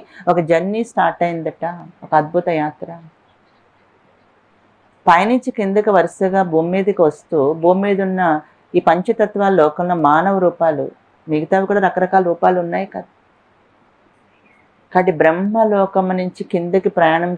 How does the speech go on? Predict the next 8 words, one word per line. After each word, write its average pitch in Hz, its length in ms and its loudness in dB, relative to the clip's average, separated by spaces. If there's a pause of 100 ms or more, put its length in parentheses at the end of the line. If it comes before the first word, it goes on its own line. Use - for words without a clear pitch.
చేసి 165 220 0
వచ్చిన 170 360 -4 (840)
ఆత్మస్వరూపాలము 160 1300 0
అని 165 120 -4 (100)
భగవంతుడు 147 500 -6
చెప్తున్నాడు. - 460 -20 (1200)
అందుకే 170 280 2
బ్రహ్మాండంలోంచి 190 920 0